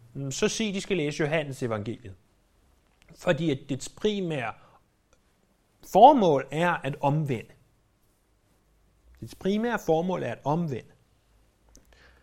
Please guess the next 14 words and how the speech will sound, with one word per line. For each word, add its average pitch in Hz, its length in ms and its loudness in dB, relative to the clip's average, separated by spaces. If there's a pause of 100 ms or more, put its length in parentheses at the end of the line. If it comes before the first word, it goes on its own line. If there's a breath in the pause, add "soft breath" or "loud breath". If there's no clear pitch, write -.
(1500 soft breath)
Så - 240 2
hvis 208 260 2
vi 220 80 2
siger, 285 420 4 (120)
at 185 260 4 (160)
Johannes 208 600 4
evangeliet 226 880 2
er 160 120 4
til 139 240 -2
frelse, 180 600 0 (420)
til - 160 -4
at 120 280 -2 (220)
blive 247 360 4
frelst, - 720 -4